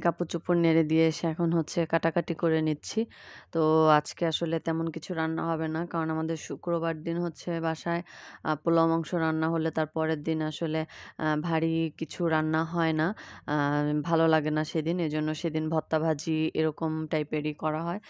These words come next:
তো আজকে হচ্ছে মিষ্টি কুমড়া ভাজি করা হবে, আলু ভর্তা, ডাল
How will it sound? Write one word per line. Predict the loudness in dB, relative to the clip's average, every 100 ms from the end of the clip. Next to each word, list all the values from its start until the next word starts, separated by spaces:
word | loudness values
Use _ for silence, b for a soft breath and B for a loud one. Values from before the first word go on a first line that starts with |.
| B B _
তো | 0
আজকে | 0 0 -2
হচ্ছে | -2 -2 -2
মিষ্টি | -2 -4 -6
কুমড়া | -6 -4 -2 -2
ভাজি | -4 -6 -6
করা | -4 -2 -2
হবে, | -2 -2 -2 -4 B B B -2
আলু | 2 2
ভর্তা, | 0 -2 _ -2 0
ডাল | 0 2